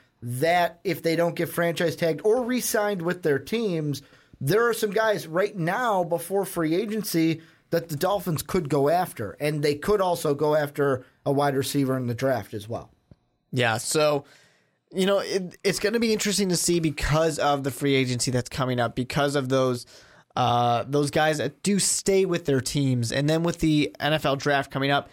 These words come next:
Speaker 1: Mm-hmm.
Speaker 2: if the Miami Dolphins wanted a wide receiver, they are in a pretty good position to where they could get, they're not gonna get one of the top two, three guys, uh, but they could still get a quality wide receiver. I don't think that's the right move.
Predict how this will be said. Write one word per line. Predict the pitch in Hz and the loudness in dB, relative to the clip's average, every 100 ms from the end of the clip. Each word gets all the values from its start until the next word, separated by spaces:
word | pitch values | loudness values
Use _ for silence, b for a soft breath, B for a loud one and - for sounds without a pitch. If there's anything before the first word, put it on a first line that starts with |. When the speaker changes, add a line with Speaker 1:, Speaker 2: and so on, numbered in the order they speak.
| B B | B B
Speaker 1:
Mm-hmm. | 156 143 139 143 | 0 2 2 0
Speaker 2:
if | |
the | 160 | 0
Miami | 180 254 254 | 2 2 0
Dolphins | 202 196 196 170 139 | 0 0 -2 -4 -4
wanted | 127 131 139 160 165 160 | -2 0 2 2 0 0
a | 131 | 0
wide | 127 127 127 | 2 2 0
receiver, | 131 - 143 143 156 | -2 -2 -2 0 0
they | 135 139 | 0 0
are | 131 127 123 | 0 0 0
in | |
a | 113 | -2
pretty | - - 139 143 139 | -6 -4 0 2 2
good | 131 135 135 | 0 0 0
position | 127 127 123 120 123 | 0 -2 0 -2 -2
to | |
where | 123 120 | 0 2
they | 120 | 2
could | 120 123 | 0 0
get, | 127 113 | 0 0
they're | 147 | 0
not | 170 175 | 0 0
gonna | 165 | -2
get | 147 | 0
one | 143 | 0
of | 131 117 | 0 -2
the | |
top | - 139 113 | -2 -2 -2
two, | - 139 123 | -4 -2 -2
three | - 120 117 | -2 -6 -2
guys, | 127 123 - - B B B _ | 0 0 -2 -8 B B B _
uh, | 120 117 | -2 0
but | 120 | 0
they | 139 165 | 2 0
could | 175 | 0
still | - 165 | -2 0
get | 147 | 0
a | |
quality | 127 147 135 135 | 0 0 2 2
wide | 123 117 | 2 0
receiver. | 117 - 135 107 | 0 -2 0 -2
I | - 160 | -2 0
don't | 175 151 | 0 0
think | 165 147 | -2 0
that's | 139 - | -2 -2
the | 131 | 0
right | 123 107 | 0 0
move. | 135 190 180 | -2 0 0